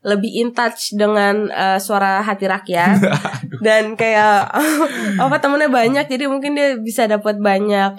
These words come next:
Speaker 1: inspirasi untuk karakter-karakternya gitu.
Speaker 2: Hmm. Dan harapannya dengan background story
Speaker 1: Iya.
Speaker 2: dan karakter orang ini itu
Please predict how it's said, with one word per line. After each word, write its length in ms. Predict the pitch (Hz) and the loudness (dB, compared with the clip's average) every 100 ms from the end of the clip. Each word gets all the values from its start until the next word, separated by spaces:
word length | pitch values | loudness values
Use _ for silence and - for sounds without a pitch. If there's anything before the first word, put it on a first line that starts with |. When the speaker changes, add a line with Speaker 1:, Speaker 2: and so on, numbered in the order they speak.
| - - | -10 -10
Speaker 1:
inspirasi 680 | 214 220 202 196 202 214 | -8 -4 0 0 0 -2
untuk 240 | 208 202 196 | -4 -4 -4
karakter-karakternya 1400 | 190 196 190 190 190 185 196 190 185 190 180 180 208 | -4 -6 -8 -4 -4 -4 -6 -8 -6 -4 -4 -2 -4
gitu. 380 | 196 165 _ 160 | -8 -16 _ -10
Speaker 2:
Hmm. 500 | 156 117 117 113 117 _ _ _ | -6 -4 -6 -6 -12 _ _ _
Dan 240 | - 110 117 | -10 -6 -2
harapannya 640 | 113 113 113 135 143 139 | -4 -2 -4 -4 -4 -4
dengan 320 | 123 117 117 | -4 -4 -2
background 340 | 117 117 117 117 | -2 -2 -2 -4
story 720 | - 110 110 113 117 120 - _ | -6 -10 -6 -4 -4 -4 -8 _
Speaker 1:
Iya. 320 | - 165 165 - | -16 -14 -14 -10
Speaker 2:
dan 400 | 120 117 117 120 | -4 -2 -2 -4
karakter 380 | 113 107 110 113 | -6 -8 -6 -8
orang 240 | 110 107 | -6 -6
ini 380 | 107 120 143 143 | -6 -4 -6 -8
itu 380 | - 127 - | -8 -10 -6